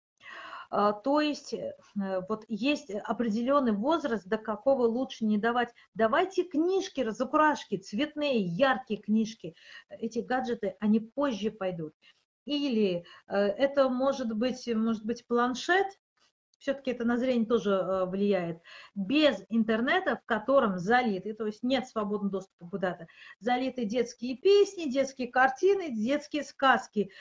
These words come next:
Какую бы кнопку он ни нажимал,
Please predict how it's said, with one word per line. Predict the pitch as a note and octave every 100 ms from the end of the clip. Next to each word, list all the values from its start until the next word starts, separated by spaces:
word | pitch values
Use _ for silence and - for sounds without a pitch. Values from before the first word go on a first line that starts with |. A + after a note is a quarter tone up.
| - -
Какую | B3+ B3+ C#4+ D4
бы | G#3+ B3
кнопку | A#3+ B3 C#4 C4 - G#3 G3+
он | B3+ B3+ G#3
ни | F#3+
нажимал, | F#3 F3 G#3 G#3 C#4 E4